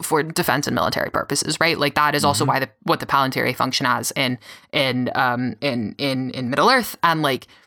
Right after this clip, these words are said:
Speaker 1: that is an unbelievable amount of power that they had and then lost. Um, and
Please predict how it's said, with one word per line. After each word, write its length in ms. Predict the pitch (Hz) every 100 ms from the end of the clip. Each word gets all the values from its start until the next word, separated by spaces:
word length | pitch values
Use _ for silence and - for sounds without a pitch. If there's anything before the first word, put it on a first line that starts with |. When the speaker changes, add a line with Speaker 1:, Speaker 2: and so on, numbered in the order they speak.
| _ -
Speaker 1:
that 400 | 165 214 220 220
is 320 | 226 175 - _ _
an 220 | 185 190 - _
unbelievable 1500 | 202 220 240 247 262 - 180 196 185 185 185 190 233 208 196 190
amount 220 | 180 170
of 60 | -
power 440 | 170 156 - 147 - _ -
that 200 | 156 -
they 120 | 131
had 640 | - 233 294 247 - 208 - _ _ _ _ -
and 180 | 185
then 140 | 170 147
lost. 680 | 135 147 - - - - - _ _ -
Um, 400 | 185 156 117 - - _ _ -
and 260 | 208 196